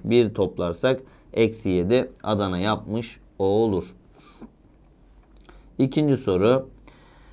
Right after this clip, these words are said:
Fonksiyonun grafiğini çizin demiş. Bakalım şimdi F X verilmiş. Adım adım gidelim. Önce şu ne demekti? Fonksiyon iki birim sağa kaydır. Şimdi eksi birde artık birde olacak.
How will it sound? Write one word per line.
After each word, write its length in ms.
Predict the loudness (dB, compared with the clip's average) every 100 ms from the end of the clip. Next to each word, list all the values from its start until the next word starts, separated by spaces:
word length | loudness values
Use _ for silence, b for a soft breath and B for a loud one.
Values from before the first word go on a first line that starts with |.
| b
Fonksiyonun 560 | 6 6 6 4 6 8
grafiğini 500 | 10 8 8 4 4
çizin 320 | 2 2 2
demiş. 340 | 0 -2 0
Bakalım 440 | 2 4 6 4 2
şimdi 300 | 2 2 4
F 100 | 2
X 160 | 0
verilmiş. 360 | 2 2 2 -2
Adım 280 | 2 4 6
adım 280 | 4 2 0
gidelim. 400 | 0 0 0 -2
Önce 360 | 0 2 4 2
şu 180 | 2 2
ne 140 | 4
demekti? 460 | 4 4 2 2 2
Fonksiyon 440 | 4 2 2 2
iki 220 | 2 2
birim 240 | 4 4 2
sağa 300 | 2 4 4
kaydır. 440 | 0 0 0 -2
Şimdi 380 | -4 -2 0 -2
eksi 440 | 0 0 2 2 4
birde 380 | 4 4 2 2
artık 420 | 0 0 0 2
birde 260 | 4 6 6
olacak. 500 | 6 4 0 -2